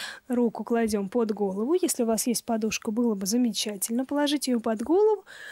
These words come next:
вторую под живот, как мы делали в предыдущий раз. Ложимся, а, ноги согнуты, расправлены плечи,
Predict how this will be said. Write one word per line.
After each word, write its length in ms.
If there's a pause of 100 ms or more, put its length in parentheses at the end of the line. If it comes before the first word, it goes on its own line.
вторую 460
под 180
живот, 380
как 200
мы 240
делали 380
в 80
предыдущий 640
раз. 300 (400)
Ложимся, 720 (560)
а, 240
ноги 360
согнуты, 720
расправлены 760
плечи, 600